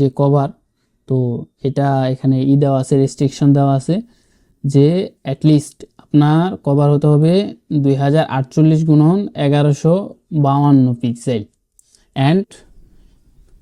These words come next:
সিক্স এমবি or less, মানে, মানে ছয় এমবির কম হতে হবে, ছয় এমবির বেশি হলে এটা হবে না। তো পাবলিশ করে দেওয়ার পর এখানে যদি আমি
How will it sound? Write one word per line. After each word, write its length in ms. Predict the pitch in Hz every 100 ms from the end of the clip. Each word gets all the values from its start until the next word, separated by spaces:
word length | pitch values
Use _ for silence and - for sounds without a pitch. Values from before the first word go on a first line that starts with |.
| - - - -
সিক্স 240 | - 156 - 170
এমবি 220 | 165 175 208
or 80 | 160 135
less, 140 | 123 -
মানে, 160 | 131 156 208 247 _ _ _ _ _ - - - 175
মানে 140 | 147 147 -
ছয় 180 | 170 196
এমবির 260 | 214 214 247 226
কম 120 | 208 165
হতে 120 | 139
হবে, 100 | 127 120
ছয় 120 | 151
এমবির 200 | 156 160 151
বেশি 180 | 151 165
হলে 160 | 160 185 175
এটা 140 | 156 131
হবে 160 | 120 120
না। 60 | 113 - _ _ _ _ _ _ - -
তো 40 | 135 131
পাবলিশ 260 | 143 165 -
করে 120 | 190 185
দেওয়ার 200 | 185 185 202
পর 100 | 214 165
এখানে 180 | 160 160
যদি 100 | 170
আমি 80 | 175